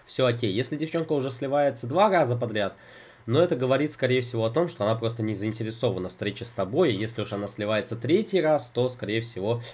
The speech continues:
тебе про нее придется забыть. Ну, точнее, не то, что придется, а самый оптимальный вариант будет с твоей стороны. Но тут, как мы видим, девчонка не слилась со второй встречи. Так, увидел, понял, что на самом деле влюбился, влюбился с первого взгляда. Пацаны, поверьте мне, это чувство неповторимо.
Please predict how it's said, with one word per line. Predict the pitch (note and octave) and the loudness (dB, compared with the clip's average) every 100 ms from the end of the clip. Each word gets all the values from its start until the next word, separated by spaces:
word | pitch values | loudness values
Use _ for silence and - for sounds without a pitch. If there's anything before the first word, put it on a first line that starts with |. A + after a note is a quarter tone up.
| - | -16
тебе | - C3+ | -4 -4
про | A2 | -2
нее | G#2 G#2+ G#2+ | -2 0 -2
придется | G#2 F#2+ A2+ A#2 F#2+ | -4 -2 -2 -2 -4
забыть. | F#2+ F2+ F#2 E2+ - | -4 -4 -6 -8 -8
Ну, | A#2 | -6
точнее, | A#2 - G2+ F#2+ | -6 -6 -4 -4
не | F#2+ | -4
то, | A#2 | -4
что | A2 | -4
придется, | G2+ G#2+ E3+ F3 - F2 | -4 0 0 0 -6 -8
а | F2 | -6
самый | G#2 G2 | -4 -4
оптимальный | - A2+ G#2 F#2 | -4 -2 -2 -2
вариант | F2+ F#2 F2+ | -6 -8 -8
будет | E2+ F2+ | -10 -12
с | |
твоей | - F#2 | -8 -10
стороны. | - - A2+ F#3 - - - | -8 -6 -4 -6 -8 -20 -6
Но | B2 | -2
тут, | F3+ | 0
как | F#3 B2+ | -2 -2
мы | A#2+ | 0
видим, | B2+ A#2 | 0 0
девчонка | - - C3+ B2 | -2 -4 -4 -2
не | G#2 B2+ | -2 -2
слилась | - B2+ A2 E2+ - - _ _ _ _ _ - - | -2 0 0 -4 -12 -20 _ _ _ _ _ -18 -16
со | - - | -16 -10
второй | G#2 A#2+ | -2 0
встречи. | A#2 G2+ D#2+ - - _ _ _ _ _ - - - - _ | 0 -4 -6 -10 -20 _ _ _ _ _ -20 -20 -20 -20 _
Так, | D3 A#2 A#2 | 4 4 4
увидел, | C3+ A3 A3 | -2 2 0
понял, | - E3+ D#3+ | 4 4 4
что | - | 2
на | A#2+ | 0
самом | D3 C3+ | 0 2
деле | A#2+ A#2 | 2 2
влюбился, | A2+ C3 A#2 | 2 -2 -2
влюбился | A2+ A2+ C#3 - | -2 0 -2 -6
с | - | -6
первого | C3 A#2+ | 0 2
взгляда. | A2+ A2 G2 G2 | 2 2 0 -2
Пацаны, | A2+ E3 G3+ | 0 2 4
поверьте | F3 C#3+ B2 | 2 2 0
мне, | C#3+ G3+ | 2 2
это | G3 | 2
чувство | A#2 F3+ F3+ C#3 | -2 -2 0 0
неповторимо. | B2 A#2+ - C3 A3 F#3+ | 0 -2 -2 0 0 0